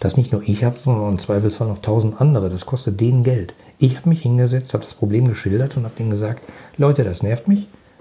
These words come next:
macht das weg, <laughs> erledigt dieses Problem.“ Das hilft nicht nur mir, sondern auch euch, weil ihr macht damit mehr Kunden glücklich, äh, bindet die et cetera, et cetera. Und, äh, das,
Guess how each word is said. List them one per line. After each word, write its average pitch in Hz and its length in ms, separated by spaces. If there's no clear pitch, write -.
macht - 460
das 95 380
weg, 107 480
<laughs> - 40
erledigt 139 580
dieses 123 260
Problem.“ 123 480
Das 110 140
hilft 165 200
nicht 147 140
nur 127 100
mir, 151 240
sondern 131 640
auch - 180
euch, 180 400
weil 120 280
ihr 127 100
macht 135 180
damit 123 160
mehr 117 100
Kunden 202 320
glücklich, 156 500
äh, 127 80
bindet 147 360
die 143 120
et 123 100
cetera, 131 260
et 113 100
cetera. 185 380
Und, 120 240
äh, 117 240
das, 117 360